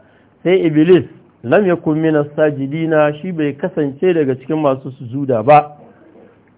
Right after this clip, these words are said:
Malamai suka ce wannan za mu ga an fara magana khalaqnakum, wasu suka ce khalaqnakum fi aslabi abaikum kenan. Mun halicce ku a cikin tsatsan mahaifanku, tsatso na maza kenan.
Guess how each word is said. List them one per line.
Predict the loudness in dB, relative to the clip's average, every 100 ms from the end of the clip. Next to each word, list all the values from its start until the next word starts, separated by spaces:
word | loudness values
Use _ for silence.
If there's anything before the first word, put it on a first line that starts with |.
| -14
Malamai | 0 4 4 4 2 0
suka | -4
ce | -2 2
wannan | 4 4 4 2 2 -2 -10 _ _ _ _
za | 2 4
mu | 4 4
ga | 6
an | 4 4
fara | 4 4
magana | 2 2 2 2
khalaqnakum, | 2 4 4 4 4 4 6 4 0 -4 -4
wasu | -4
suka | -6 -8
ce | -6 -6
khalaqnakum | -4 0 0 0 0 2 2 0 -6 -8 -6
fi | -4 -2
aslabi | -2 -4 0 2 2 2
abaikum | 2 4 2 0 -6 -10 -8
kenan. | -8 -8 -16 -20 -20 -20 -20 -8
Mun | -4 2
halicce | 2 2 -2 0 0
ku | 2
a | 0
cikin | 0 -2 -2 -2 2
tsatsan | 2 4 0 0
mahaifanku, | 0 0 2 2 0 2 0 0 -4 -12 -12 _ _ _ _ 0
tsatso | 2 2 -2 0
na | 2
maza | 2 2 6 4
kenan. | 4 -4 -6 -6